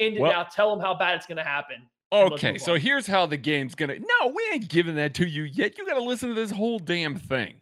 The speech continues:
Speaker 2: We got stuff to get through. We got this whole thing to break down. So I'm very happy to be coming off a win, going up against another A F C contender, or at least, mm, uh, uh, we think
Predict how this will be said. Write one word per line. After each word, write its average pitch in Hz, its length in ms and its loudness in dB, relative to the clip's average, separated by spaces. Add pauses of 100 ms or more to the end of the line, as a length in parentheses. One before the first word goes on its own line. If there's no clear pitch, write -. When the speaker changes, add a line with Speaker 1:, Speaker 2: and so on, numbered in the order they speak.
Speaker 2:
We 208 120 -6
got 226 260 -4
stuff 123 300 -2
to 123 80 -10
get 127 320 -4
through. 123 380 -2
We 139 140 -2
got 170 280 0
this 131 160 -6
whole 139 400 -6 (120)
thing 120 260 -2
to 107 100 -4
break 101 480 -8
down. 101 440 -4 (280)
So 123 260 -4
I'm 123 180 -4
very 131 400 2
happy 123 460 -2
to - 380 -20
be - 220 -18
coming 139 260 -6
off 131 160 -6
a 135 40 -6
win, 117 460 -6 (320)
going 196 200 -2
up 208 100 -8
against 202 300 -8
another 143 680 -2
A 143 180 2
F 165 100 0
C 165 180 -8
contender, 208 640 -6
or - 140 -6
at - 140 -8
least, - 260 -8 (100)
mm, 180 280 -12 (160)
uh, 196 300 -2
uh, 180 40 2
we 175 180 -4 (140)
think 226 240 -4